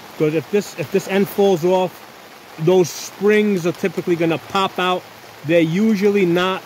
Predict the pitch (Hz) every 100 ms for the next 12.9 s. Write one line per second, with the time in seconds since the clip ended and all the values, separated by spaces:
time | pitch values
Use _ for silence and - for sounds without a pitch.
0 | - 156 170 175 180 151 147 147 139 135
1 | 117 - - - - - - 131 127 123
2 | 120 120 117 - - - - - - 185
3 | 160 139 110 - 127 139 139 175 196 175
4 | 165 - 175 170 - 131 131 151 - -
5 | 170 208 - 214 185 175 147 - 175 165
6 | 151 - 147 117 151 139 151 - - -
7 | - - 165 151 147 165 - 233 202 208
8 | 190 170 165 160 160 - 156 151 185 202
9 | 190 214 - 202 175 220 196 - - -
10 | - - 139 143 202 202 180 202 190 160
11 | - - 196 170 170 175 160 143 175 156
12 | - 156 139 - 175 175 - 131